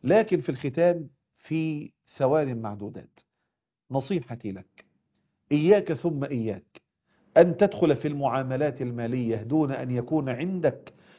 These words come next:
من الخلفية الشرعية أو من المرجع الشرعي من أهل العلم أن تستفتي وأن تسأل وأن تتصل قبل أي معاملة، فالربا خطير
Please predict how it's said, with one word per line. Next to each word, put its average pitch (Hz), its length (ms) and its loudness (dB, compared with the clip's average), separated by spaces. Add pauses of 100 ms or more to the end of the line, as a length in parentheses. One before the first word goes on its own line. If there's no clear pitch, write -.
(120)
من 127 80 -2
الخلفية 131 640 0
الشرعية 139 720 0
أو 208 360 6 (420)
من 135 180 -2
المرجع 135 480 0
الشرعي 117 540 -2 (300)
من 117 220 -8
أهل 120 180 -4
العلم 175 440 -2 (460)
أن 123 160 -4
تستفتي 120 640 -6 (480)
وأن 113 300 -6
تسأل 113 440 -6 (400)
وأن 113 220 -4
تتصل 120 520 -4 (480)
قبل 107 260 -4
أي 175 420 -2
معاملة، 135 560 -4 (120)
فالربا 151 640 -2
خطير 123 560 -4